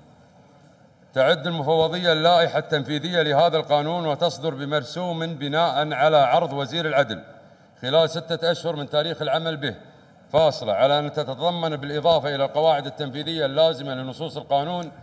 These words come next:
الأسس العامة لمباشرة اختصاصات المفوضية العامة للانتخابات تفصيلًا، ووضع القواعد المنظمة للدعاية والحملات والنفقات الانتخابية. فاصلة، ومبلغ الحد الأعلى لتمويلها وم-،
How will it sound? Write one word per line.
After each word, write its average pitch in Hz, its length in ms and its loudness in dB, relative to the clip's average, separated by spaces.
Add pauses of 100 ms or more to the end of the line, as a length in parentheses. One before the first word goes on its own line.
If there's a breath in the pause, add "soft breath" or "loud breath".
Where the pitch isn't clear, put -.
(600 loud breath)
الأسس 143 580 -2
العامة 165 580 0
لمباشرة 147 680 -2
اختصاصات 156 680 -2
المفوضية 143 640 -2
العامة 143 360 0
للانتخابات 143 760 0 (640 loud breath)
تفصيلًا، 170 680 0
ووضع 139 340 2
القواعد 143 560 4
المنظمة 143 560 -2
للدعاية 139 540 4
والحملات 139 760 2 (500 loud breath)
والنفقات 143 680 2
الانتخابية. 151 760 -2 (500)
فاصلة، 143 440 0 (120)
ومبلغ 156 480 -2 (240)
الحد 123 420 -2
الأعلى 156 480 2
لتمويلها 151 720 0
وم-، 131 340 -2